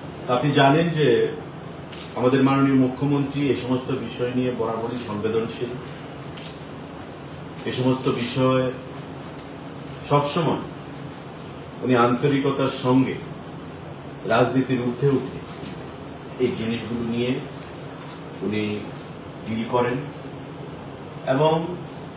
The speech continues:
প্রয়োজনীয় পদক্ষেপ যথাসময়ে উনি গ্রহণ করেন। কিন্তু আমরা যখন খোঁজ খবর নেওয়া হলো সরকারের তরফ থেকে, মাননীয় মুখ্যমন্ত্রীর নির্দেশে, মাননীয় মুখ্য সচিবও সেখানে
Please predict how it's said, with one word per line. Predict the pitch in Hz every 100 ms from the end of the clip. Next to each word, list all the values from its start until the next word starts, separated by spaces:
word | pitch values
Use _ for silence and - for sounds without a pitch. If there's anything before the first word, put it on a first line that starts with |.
| - -
প্রয়োজনীয় | 151 165 175 180 180 139
পদক্ষেপ | 165 156 - - - - -
যথাসময়ে | 120 135 127 - 117 123 135
উনি | - - -
গ্রহণ | - 85 -
করেন। | 143 - - - - - 156 - 151 - - - - - - - - - -
কিন্তু | 131 139 147
আমরা | 160 180
যখন | 180 175
খোঁজ | 147 143 160
খবর | 165 156
নেওয়া | 151 151 143
হলো | 151 -
সরকারের | 135 139 135 -
তরফ | 123 127 -
থেকে, | 113 - - - - - - - - - - - - - - - -
মাননীয় | 123 127 127 127
মুখ্যমন্ত্রীর | - 127 127 127 117
নির্দেশে, | 107 110 110 - 175 - - - - - - - - - 107
মাননীয় | 107 113
মুখ্য | 113 - 127
সচিবও | 123 120 117 113 110
সেখানে | 131 110